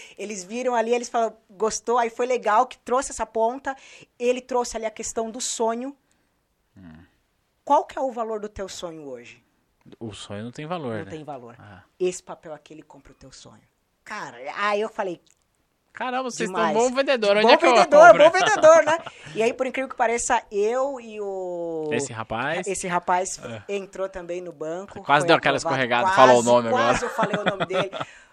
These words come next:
Speaker 1: Mas aí entramos no
Speaker 2: Ah.
Speaker 1: banco e graças a Deus aí, tamo firme aí.
Speaker 2: O bom é que se ele tiver ouvindo agora, ele sabe
Speaker 1: Ele vai
Speaker 2: que
Speaker 1: saber,
Speaker 2: é.
Speaker 1: ele vai saber.
Speaker 2: Que legal.
Speaker 1: <laughs>
Speaker 2: E você entra como gerente de agência já na dois meia dois por cima da carne seca, é isso?
Speaker 1: Não, não, não, não, aí não.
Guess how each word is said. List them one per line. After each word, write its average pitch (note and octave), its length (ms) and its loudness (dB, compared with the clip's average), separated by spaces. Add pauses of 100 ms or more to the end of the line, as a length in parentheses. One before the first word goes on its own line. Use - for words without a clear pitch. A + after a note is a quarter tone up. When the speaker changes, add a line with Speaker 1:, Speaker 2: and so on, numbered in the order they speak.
(160)
Speaker 1:
Mas F#3+ 280 -12
aí G3+ 320 -10
entramos F#3+ 480 -10
no F3+ 80 -14
Speaker 2:
Ah. - 20 -14
Speaker 1:
banco F#3 480 -6
e F3+ 40 -14
graças F3 340 -8
a F#3 80 -8
Deus D#3+ 360 -10
aí, D#3 360 -10 (340)
tamo D3 220 -20
firme C#3+ 300 -20 (140)
aí. C3+ 80 -20
Speaker 2:
O - 40 -14
bom G3+ 120 2
é A#3+ 40 2
que - 60 -8
se C4 60 0
ele A3 80 -8
tiver E3+ 220 0
ouvindo C3+ 420 0
agora, E3 260 2
ele G#3+ 100 -4
sabe G#3 240 0
Speaker 1:
Ele G#3+ 60 -8
vai C4+ 100 0
Speaker 2:
que C#4 60 -4
Speaker 1:
saber, D#4+ 180 -4
Speaker 2:
é. E4+ 120 6
Speaker 1:
ele C4 80 4
vai C4 100 2
saber. C4+ 340 -2 (220)
Speaker 2:
Que C#4+ 80 2
legal. D4+ 480 4
Speaker 1:
<laughs> - 360 -6 (380)
Speaker 2:
E C#3+ 80 -4
você F3 240 0
entra A3 360 2
como G#3 220 -4
gerente G3 380 -4
de G3 100 -2
agência G3 460 -4
já G3+ 120 2
na G3+ 120 0
dois F#3+ 180 -4
meia F#3+ 160 -4
dois F#3+ 240 -6
por G3+ 160 -10
cima A3+ 240 -4
da G#3+ 80 2
carne G3+ 220 0
seca, D3+ 240 -4
é E3+ 60 -4
isso? A3 100 0
Speaker 1:
Não, A3+ 160 4
não, A3+ 200 -2
não, A3 240 -4
não, G#3+ 140 -8
aí G#3+ 220 -2
não. C4 80 -2